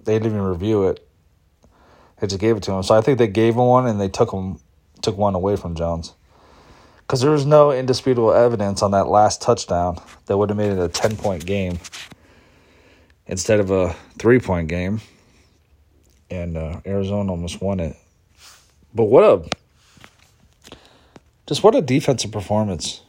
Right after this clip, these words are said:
Just, I know I'm kinda scatterbrained all over the place, so I'm trying to, all these plays keep popping in my head. I'm trying to think of everything. So I wrote stuff down too, but it was just such, it was a fun game to watch. It was a total team win. I mean,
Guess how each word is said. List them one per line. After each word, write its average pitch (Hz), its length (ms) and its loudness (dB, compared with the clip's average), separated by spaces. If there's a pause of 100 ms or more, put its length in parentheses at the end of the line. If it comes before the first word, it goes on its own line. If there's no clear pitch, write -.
(100)
Just, 107 200 -6 (580)
I 113 100 0
know 123 140 2
I'm 104 120 -2
kinda 107 320 -4
scatterbrained 98 640 2
all 90 200 2
over 101 100 0
the 90 60 0
place, 85 240 -2
so 85 120 -6
I'm 90 80 -4
trying 101 300 0
to, - 40 -4
all 104 180 2
these 98 280 -2
plays 107 380 0
keep - 220 -8
popping 92 340 0
in 87 80 -2
my 87 140 -2
head. 92 400 -2 (1200)
I'm - 60 -20
trying 117 160 0
to 107 60 -2
think 113 260 -2
of 95 100 -2
everything. 95 560 0 (240)
So - 140 -2
I 95 40 0
wrote 107 200 2
stuff 98 280 0
down 95 320 2
too, 95 240 -4
but 87 300 -4 (1000)
it 107 80 -2
was 107 120 -2
just 131 140 -2
such, 127 200 2
it 113 100 -2
was 120 120 2
a 110 60 0
fun 120 300 2
game 107 260 -2
to 98 60 0
watch. 95 340 2
It 104 40 -2
was 104 100 -4
a 92 120 -14
total 139 400 4
team 104 480 -4
win. 90 300 -4 (1200)
I 101 100 -4
mean, 101 320 0